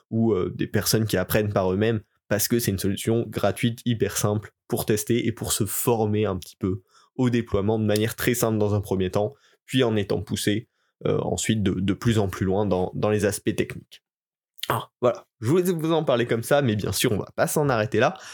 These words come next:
Comment on peut s'en inspirer ? Quelle tactique est-ce qu'on peut reprendre dans nos designs pour créer comme ça des services innovants ? Alors, la première version,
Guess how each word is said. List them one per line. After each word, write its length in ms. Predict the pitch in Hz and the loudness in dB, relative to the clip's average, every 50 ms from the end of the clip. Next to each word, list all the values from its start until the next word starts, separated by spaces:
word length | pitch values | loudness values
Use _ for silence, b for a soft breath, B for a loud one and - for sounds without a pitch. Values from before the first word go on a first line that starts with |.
| B B B B _ | B B B B _
Comment 360 | - 208 208 180 180 185 180 - | 0 0 2 2 2 0 0 0
on 100 | 139 127 | -2 -2
peut 140 | 123 131 131 | 0 0 0
s'en 260 | - - 120 104 113 | 2 2 2 2 2
inspirer ? 600 | 131 147 143 - - - 117 110 113 139 175 B B B B B B B _ | 2 0 0 -4 -2 0 2 4 4 2 0 B B B B B B B _
Quelle 300 | - 170 170 123 107 104 | -2 0 2 2 0 0
tactique 640 | - - 180 180 - _ - - 170 165 - - - | 0 -2 -4 -4 -2 _ -2 0 0 -2 -4 -8 -6
est-ce 160 | - - - | -4 -4 -2
qu'on 140 | - 117 110 | -2 -2 0
peut 100 | - 110 | 0 0
reprendre 500 | 98 95 92 - - 113 127 143 123 113 | 0 0 0 0 0 0 0 2 0 2
dans 140 | 95 120 123 | 2 2 2
nos 140 | 131 123 117 | 4 2 2
designs 340 | 107 104 101 110 110 139 139 | 2 0 2 2 2 2 0
pour 220 | 127 - 110 - | 0 -2 -2 -2
créer 420 | - - - - 123 120 127 139 | -2 -4 0 2 2 2 2 0
comme 200 | - - 98 95 | 0 -2 -2 -2
ça 200 | 90 - 110 110 - - _ _ _ | 0 0 -2 -2 -2 -8 _ _ _
des 80 | 101 98 | -2 -2
services 480 | - - 95 95 113 113 110 - - - 127 | 2 2 2 2 2 2 0 -2 -4 -2 0
innovants ? 340 | 110 101 90 87 - - _ _ _ B B B B B B B | 0 0 0 -2 -6 -12 _ _ _ B B B B B B B
Alors, 220 | - - - - _ _ _ - | -8 -8 -8 -14 _ _ _ -2
la 100 | 101 98 | -2 -2
première 480 | - - - 180 180 185 196 175 135 | -2 -2 0 0 2 2 2 2 2
version, 480 | 127 139 147 - - - - 139 143 | 2 0 0 0 0 0 0 0 -2